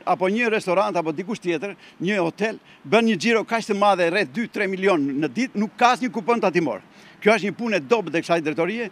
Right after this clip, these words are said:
sidomos e drejtoreshës që drejton këtë institucion, që paguhet me taksat e biznesit dhe taksat e qytetarëve.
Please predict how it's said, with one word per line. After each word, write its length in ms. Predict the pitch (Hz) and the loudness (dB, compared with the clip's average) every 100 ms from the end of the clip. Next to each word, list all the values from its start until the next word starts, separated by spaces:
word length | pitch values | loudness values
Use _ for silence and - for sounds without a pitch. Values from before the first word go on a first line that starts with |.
| - - | -14 -18
sidomos 640 | - 196 180 190 247 - 170 | -6 0 2 2 0 -2 -4
e 80 | |
drejtoreshës 720 | 156 175 185 233 190 208 - - - - - - - - | -2 0 2 2 0 -6 -8 -14 -20 -20 -20 -20 -4 4
që 120 | 208 - - | 4 2 -8
drejton 400 | 180 170 220 208 | -4 -2 -2 -2
këtë 140 | 185 185 | -2 -4
institucion, 540 | 180 165 - 202 220 - _ _ _ _ _ _ _ _ _ - | -4 -10 -4 -4 -4 -14 _ _ _ _ _ _ _ _ _ -8
që 120 | 190 185 | -4 -2
paguhet 480 | 160 175 254 240 | -2 -2 -2 0
me 140 | 165 170 | 0 0
taksat 460 | 220 214 - 208 - | 0 -2 -6 -8 -6
e 100 | 156 | -6
biznesit 480 | 160 135 226 180 208 | -6 -4 -4 -4 -2
dhe 120 | 160 - | -4 -2
taksat 400 | 208 - 180 185 | -4 -4 -8 -8
e 60 | 147 | -10
qytetarëve. 540 | 147 180 143 98 | -6 -6 -6 -8